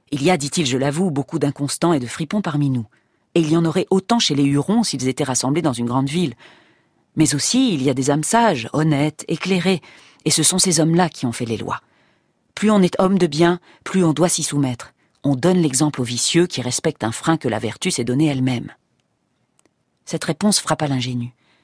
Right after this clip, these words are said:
On a déjà remarqué qu'il avait l'esprit juste. On l'adoucit par des paroles flatteuses. On lui donna des espérances. Ce sont les deux pièges où les hommes des deux hémisphères se prennent.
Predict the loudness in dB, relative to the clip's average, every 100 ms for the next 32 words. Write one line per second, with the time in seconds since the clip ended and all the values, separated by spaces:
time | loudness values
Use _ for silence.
0 | _ _ _ _ _ _ -4 -2 0 2
1 | 2 0 -6 -6 -6 -4 -6 -4 -6 -6
2 | -6 -6 -6 -10 -12 _ _ _ _ _
3 | _ _ 0 0 -2 -2 -2 -2 -4 -4
4 | -4 -4 -4 -6 -6 -6 -6 -8 -14 _
5 | _ _ _ -2 -2 -2 0 0 0 0
6 | -2 -2 -2 -2 -2 -4 -6 _ _ _
7 | _ -8 -4 -2 -2 -2 -2 2 2 2
8 | -2 0 0 0 0 -2 -2 0 -2 -2
9 | -2 -2 -2 -4 -4 -6 -6